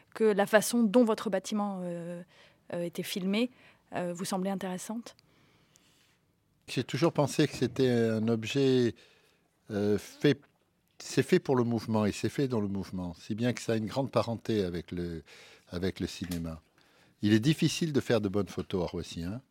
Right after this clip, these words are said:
Speaker 2: et en revanche, il est beaucoup plus facile, à mon avis, de faire des films.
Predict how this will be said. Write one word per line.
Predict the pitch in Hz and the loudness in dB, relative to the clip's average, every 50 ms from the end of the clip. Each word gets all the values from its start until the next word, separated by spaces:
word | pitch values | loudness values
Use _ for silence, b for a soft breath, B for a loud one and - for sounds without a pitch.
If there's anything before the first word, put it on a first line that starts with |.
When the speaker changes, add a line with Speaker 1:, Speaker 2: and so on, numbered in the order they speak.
| _ _ b b b b b b b b - | _ _ b b b b b b b b 0
Speaker 2:
et | 101 | 2
en | 104 101 | 2 2
revanche, | 95 113 131 147 143 - - | 2 2 2 2 2 0 0
il | 117 104 | 0 2
est | 101 | 2
beaucoup | 95 110 135 139 - 143 | 2 0 -2 -2 -4 -8
plus | - - - 131 120 | -10 -6 -2 -2 -2
facile, | 113 - - 107 - - - 160 160 135 | 0 0 -2 -2 -2 -2 -2 0 0 0
à | 107 | 0
mon | 107 104 101 | 0 0 0
avis, | 104 101 98 110 131 151 160 b b b b b b b b b - | 0 -2 -2 -2 -4 -4 -6 b b b b b b b b b -4
de | 104 | -4
faire | 98 - - 107 101 | -2 2 2 2 2
des | 101 90 | 0 -2
films. | - - - 85 82 85 82 80 | -4 -4 -8 -8 -8 -8 -12 -16